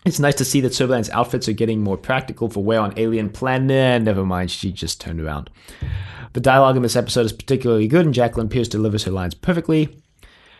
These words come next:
Usually when the Blake Seven crew lands on another planet, they all turn around in a quick circle with their guns at the ready. On this occasion, they can't be bothered and all just stand there on top of a hill. <laughs>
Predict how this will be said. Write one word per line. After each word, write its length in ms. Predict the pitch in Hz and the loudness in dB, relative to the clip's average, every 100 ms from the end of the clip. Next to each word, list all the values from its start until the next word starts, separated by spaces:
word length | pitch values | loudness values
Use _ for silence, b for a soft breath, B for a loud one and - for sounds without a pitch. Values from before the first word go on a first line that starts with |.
| b b - | b b 2
Usually 220 | 208 180 | 4 6
when 160 | 170 151 | 6 6
the 60 | |
Blake 260 | 127 156 151 | 6 6 4
Seven 320 | - 151 143 | 2 2 2
crew 220 | - 135 | 2 2
lands 340 | 123 135 139 127 | 4 4 4 2
on 80 | |
another 220 | 123 120 113 | 0 0 0
planet, 340 | - 143 147 | 0 0 2
they 80 | 123 | 4
all 140 | 131 | 2
turn 180 | 131 143 | 2 0
around 200 | 127 127 | 2 2
in 60 | 117 | 0
a 40 | |
quick 240 | 113 151 143 | 0 -2 0
circle 360 | - 131 131 | 0 0 2
with 120 | 131 110 | 2 2
their 100 | 107 | 0
guns 280 | 117 117 | 0 0
at 80 | 107 | 0
the 80 | 104 | 0
ready. 300 | 104 147 143 | 2 2 2
On 80 | 120 | 2
this 160 | 117 | -2
occasion, 320 | - 123 113 110 | -2 -4 -2 -2
they 80 | |
can't 200 | 101 120 | -2 -2
be 60 | 113 | -2
bothered 380 | 120 127 123 131 | -2 0 0 0
and 180 | 120 135 | 0 2
all 140 | 139 | 2
just 240 | 139 131 | 2 0
stand 280 | - 135 135 | 0 0 2
there 80 | 131 | 2
on 100 | 123 | 2
top 180 | 127 127 | 2 0
of 80 | 123 | 0
a 60 | |
hill. 480 | 110 151 123 147 147 B 185 208 | 0 0 2 0 0 B -14 -6
<laughs> 200 | 220 | -4